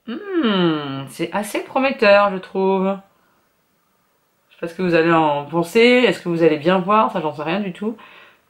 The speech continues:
Mais ça tient, ça a l'air de bien se poser sur la glitter glue de, la glitter glue de chez Bis.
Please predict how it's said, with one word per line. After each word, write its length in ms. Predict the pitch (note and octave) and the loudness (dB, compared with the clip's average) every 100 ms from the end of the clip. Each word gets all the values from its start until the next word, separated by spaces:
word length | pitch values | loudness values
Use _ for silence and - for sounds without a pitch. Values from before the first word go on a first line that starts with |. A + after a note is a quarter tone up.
| _ | _
Mais 320 | E3+ G3+ - _ _ _ _ _ _ | -8 -6 -8 _ _ _ _ _ _
ça 180 | - F3+ | -10 -8
tient, 680 | F3 G3+ G#3 G3+ G3 G3 F#3+ - _ _ _ _ _ _ | -6 -6 -4 -2 -4 -6 -8 -14 _ _ _ _ _ _
ça 140 | F#3 | 0
a 40 | F#3 | 2
l'air 160 | G3+ | 2
de 80 | G#3 | 0
bien 220 | F#3+ C#4+ | 0 0
se 80 | D4+ | 0
poser 580 | C#4+ B3 A#3+ B3+ B3+ - | -4 2 4 6 2 -4
sur 500 | - - B3+ C4 - | -10 -2 2 2 0
la 220 | F3+ E3+ | 0 0
glitter 340 | E3 G#3 A3+ G#3+ G3+ | 0 -2 -2 -2 -2
glue 220 | G#3 C4 - | -2 -4 -4
de, 680 | E3+ G3 G3 F#3+ F3+ F3 E3+ | -2 0 2 4 4 4 2
la 120 | D#3+ | 2
glitter 400 | D#3 G#3 A3 A#3+ F3 D#3+ | 0 -4 0 0 0 -4
glue 260 | G#3 A#3 | -4 -4
de 180 | E3+ F3 | -4 -4
chez 340 | F3+ - A#3+ - _ _ _ _ _ | -4 -6 -6 -8 _ _ _ _ _
Bis. 540 | D#3+ G3+ F#3 - - | -12 -10 -10 -14 -16